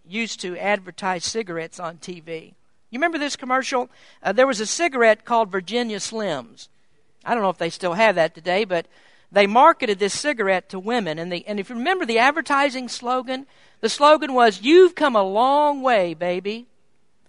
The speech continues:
And it had sort of a double meaning to it. The, those cigarettes were longer and they were thinner. And, uh, they marketed it to women,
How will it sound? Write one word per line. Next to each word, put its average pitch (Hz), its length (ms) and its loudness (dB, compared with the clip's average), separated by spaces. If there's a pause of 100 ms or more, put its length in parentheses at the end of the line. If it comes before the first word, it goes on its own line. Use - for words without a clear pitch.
And 226 120 0
it 220 140 0
had 294 280 -2
sort 254 200 -6
of 190 80 -14
a 185 40 -14
double 214 320 2
meaning 208 400 -6
to 147 200 -12
it. 113 140 -14 (420)
The, 208 160 0
those 208 240 -2
cigarettes 226 540 -2
were 180 180 -8
longer 226 560 0
and 196 260 -4
they 185 120 0
were 165 160 -8
thinner. 208 580 -4 (560)
And, 208 340 2
uh, 185 300 8 (120)
they 196 140 0
marketed 226 500 4
it 190 80 -10
to 196 100 -10
women, 208 580 0